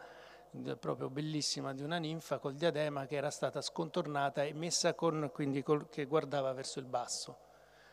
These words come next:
Adesso la, la, la pubblicheremo. Ehm,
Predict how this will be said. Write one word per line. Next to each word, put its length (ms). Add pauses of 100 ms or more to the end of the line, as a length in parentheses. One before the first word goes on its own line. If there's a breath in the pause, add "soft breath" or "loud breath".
(100)
Adesso 400
la, 140
la, 720
la 340 (240)
pubblicheremo. 760 (880 loud breath)
Ehm, 640